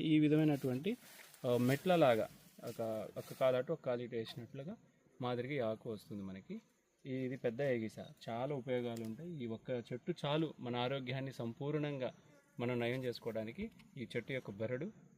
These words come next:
చాలా ఉపయోగపడుతుంది. ఇట్లాంటి మూలికలన్నీ కూడా, మొక్కలన్నీ కూడా, వృక్షాలన్నీ కూడా సంరక్షించుకొని, గుర్తుపట్టి, అవగాహన తెచ్చుకొని,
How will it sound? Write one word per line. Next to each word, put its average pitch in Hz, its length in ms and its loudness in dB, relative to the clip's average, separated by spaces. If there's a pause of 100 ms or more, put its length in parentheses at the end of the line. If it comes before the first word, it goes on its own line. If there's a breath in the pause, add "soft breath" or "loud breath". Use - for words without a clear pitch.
(220)
చాలా 127 200 0
ఉపయోగపడుతుంది. 110 680 -4 (360 soft breath)
ఇట్లాంటి 156 380 -2
మూలికలన్నీ 135 640 -4
కూడా, 117 240 -4 (300)
మొక్కలన్నీ 120 480 -4
కూడా, 113 200 -6
వృక్షాలన్నీ 127 600 -4
కూడా 107 220 -8 (340)
సంరక్షించుకొని, 120 880 -6
గుర్తుపట్టి, 110 800 -8
అవగాహన 120 420 -4
తెచ్చుకొని, 107 480 -8